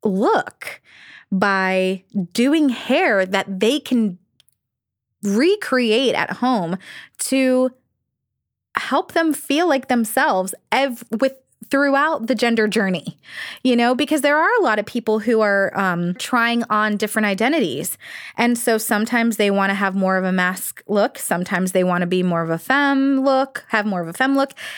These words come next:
And sometimes people are super androgynous and they want their hair to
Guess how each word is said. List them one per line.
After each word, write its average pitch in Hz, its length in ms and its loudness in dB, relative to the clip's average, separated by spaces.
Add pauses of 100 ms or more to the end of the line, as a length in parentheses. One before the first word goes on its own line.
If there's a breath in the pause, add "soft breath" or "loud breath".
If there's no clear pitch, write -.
And 254 200 2
sometimes 302 1080 0 (360 loud breath)
people 277 720 0
are 226 360 2 (200)
super 254 480 -2
androgynous 233 680 0
and 208 180 0
they 208 120 2
want 190 340 -2
their 220 160 2
hair 220 420 0
to 185 600 0